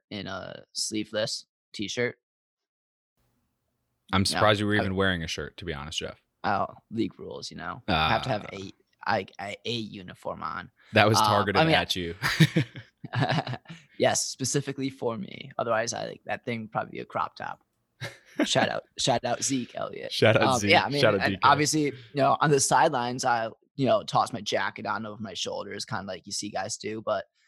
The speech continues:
Speaker 1: uh, no, then I'm on the field, just, you know, ri-, cut off t-shirt, gloves, and you're just out there playing. And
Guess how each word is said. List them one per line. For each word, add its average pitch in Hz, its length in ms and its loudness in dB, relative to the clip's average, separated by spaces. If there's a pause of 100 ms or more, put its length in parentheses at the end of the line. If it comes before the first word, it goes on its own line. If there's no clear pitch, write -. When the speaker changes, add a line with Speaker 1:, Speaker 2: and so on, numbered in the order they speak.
(360)
Speaker 1:
uh, 98 380 2 (100)
no, 143 180 2
then 120 100 -6
I'm 117 120 -8
on 117 140 -6
the 127 40 -12
field, 147 420 2
just, - 280 -10 (480)
you 98 80 -10
know, 104 160 -8 (440)
ri-, 113 120 -2 (360)
cut 120 140 2
off 120 300 4 (400)
t-shirt, 143 640 0
gloves, 131 600 0
and 117 400 -8
you're 120 80 -10
just 131 100 -4
out 131 160 2
there 143 80 -4
playing. 156 400 -6
And 131 180 -12